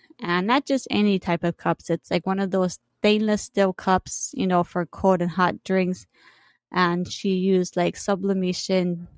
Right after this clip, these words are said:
designs on it. Now, sublimation design deals with not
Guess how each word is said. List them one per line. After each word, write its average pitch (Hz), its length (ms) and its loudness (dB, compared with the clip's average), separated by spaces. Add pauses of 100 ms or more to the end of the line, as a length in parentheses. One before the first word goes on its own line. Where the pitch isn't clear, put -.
(120)
designs 175 500 0
on - 200 -4
it. - 100 -8 (680)
Now, 190 280 4
sublimation 233 760 2
design 196 640 0 (1300)
deals 214 540 4
with 190 680 2 (2250)
not 226 340 4